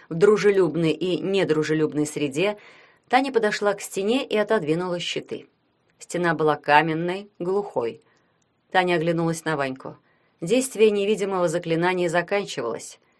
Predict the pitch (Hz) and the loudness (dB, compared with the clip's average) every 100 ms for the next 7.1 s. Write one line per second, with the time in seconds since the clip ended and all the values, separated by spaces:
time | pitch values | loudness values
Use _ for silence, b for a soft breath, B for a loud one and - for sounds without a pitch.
0 | _ 151 165 165 160 - 160 151 151 - | _ 0 2 2 -4 0 4 4 2 0
1 | 156 156 165 202 202 160 147 151 160 165 | 2 4 2 0 -2 -2 2 2 0 -2
2 | 190 143 139 156 156 - 113 - - _ | -2 -2 -2 -4 -4 -4 -4 -6 -20 _
3 | _ - 160 160 175 160 156 151 151 151 | _ -2 -2 2 2 2 2 2 4 4
4 | 151 147 156 156 156 185 190 - 135 143 | 2 -4 -2 0 2 2 0 -2 -4 -4
5 | 165 160 180 131 120 135 170 202 254 320 | -4 -4 -2 -4 -2 -2 0 -2 -2 -6
6 | 302 151 147 143 143 156 151 208 160 117 | -2 0 2 0 -6 -4 0 0 0 -6